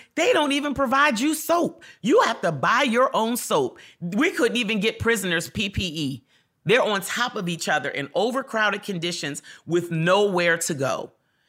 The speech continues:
And we didn't provide them with P P E. We didn't prioritize them in the vaccine. So again, l-, let's just assume and give people the benefit of the doubt and say they had goodwill, goodwill is not enough.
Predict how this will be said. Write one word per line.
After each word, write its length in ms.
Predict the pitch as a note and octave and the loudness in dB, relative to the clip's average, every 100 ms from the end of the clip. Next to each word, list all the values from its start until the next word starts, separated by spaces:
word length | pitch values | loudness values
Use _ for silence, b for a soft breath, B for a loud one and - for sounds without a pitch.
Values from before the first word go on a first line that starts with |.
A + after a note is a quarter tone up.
| _ | _
And 160 | D3+ E3 | -2 0
we 100 | G3 | 0
didn't 200 | F#3+ E3+ | 0 -2
provide 440 | F#3 D3+ D3+ D3 | -6 -2 0 0
them 160 | D3 C#3+ | -2 -4
with 160 | C3+ - | -4 -6
P 160 | D3+ | -8
P 240 | D3+ D3+ - | -6 -10 -4
E. 360 | A#3+ C#4 C#4+ B B | -2 -2 -4 B B
We 200 | - F3 | -4 -2
didn't 260 | C#3+ E3 D3+ | 0 -2 -4
prioritize 720 | D#3+ C#3 D3+ F3 F3 E3 D#3 | -2 0 2 0 0 0 0
them 160 | D#3 D3+ | -2 -2
in 80 | D3 | -2
the 80 | |
vaccine. 680 | D3 C#3+ C#3+ - A3+ A#3 A#3 A#3 B | -2 -2 -4 -4 -2 0 -2 -6 B
So 240 | - G#3+ F#3+ | -8 -2 -2
again, 460 | E3+ A3 B3 D3+ - _ _ _ - | -2 -2 -2 -2 -6 _ _ _ -16
l-, 80 | - - | -14 -6
let's 260 | E3 A#3 A#3+ | -2 -2 -2
just 260 | A3+ G#3+ - | -4 -4 -4
assume 520 | D#3+ - A3 G3+ D#3 | -6 -4 -4 -2 -2
and 140 | D3 D3 | -2 -2
give 160 | E3 | -4
people 220 | F3 D3+ | -4 -4
the 80 | D3+ | -4
benefit 400 | C#3+ D#3+ D#3+ D#3+ | -2 -2 -2 -2
of 80 | C#3+ | -2
the 80 | C#3+ | 0
doubt 320 | D#3 C#3+ - | 0 0 -2
and 80 | C#3 | -6
say 200 | F3 D3+ | -4 -4
they 180 | D3 C#3+ | -2 0
had 280 | D3+ C#3+ | 0 -2
goodwill, 680 | C3+ C#3+ B2+ C#3 D3+ B3+ F4 - b b b b | -2 -4 -2 -2 0 -2 -4 -10 b b b b
goodwill 680 | A#2+ A#3+ D#4+ F#3 D4 D4+ B4+ | -2 0 2 0 2 2 2
is 140 | B3+ F#3+ | -2 0
not 320 | G3 G3+ - | 2 2 2
enough. 600 | C#4 F4 B4 B4+ - - | 0 2 0 -2 -6 -18